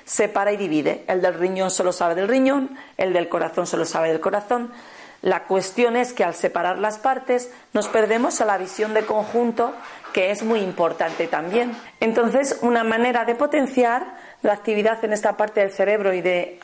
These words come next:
eh, unir los dos hemisferios y estar mucho más intuitivos y mucho más rápidos funcionando con los dos hemisferios a la vez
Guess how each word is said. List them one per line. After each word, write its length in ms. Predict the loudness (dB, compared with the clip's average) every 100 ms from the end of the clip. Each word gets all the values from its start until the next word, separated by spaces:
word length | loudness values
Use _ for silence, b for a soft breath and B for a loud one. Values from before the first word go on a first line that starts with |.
| -2
eh, 220 | 0 0
unir 320 | 2 4 4 4
los 160 | 2
dos 180 | 2 0
hemisferios 760 | -2 -2 2 2 4 2 0 B B B
y 100 | 0
estar 280 | 0 0 -2
mucho 260 | -2 -2 0
más 220 | 0 0
intuitivos 800 | -2 -2 0 2 4 4 2 0
y 40 |
mucho 220 | -2 0
más 220 | 0 0 0
rápidos 420 | -2 0 -2 0
funcionando 540 | -2 0 0 0 0
con 100 | 2
los 160 | 0 2
dos 160 | 2
hemisferios 640 | 0 0 2 2 2 0 2
a 40 |
la 140 | 0
vez 320 | 2 0 -2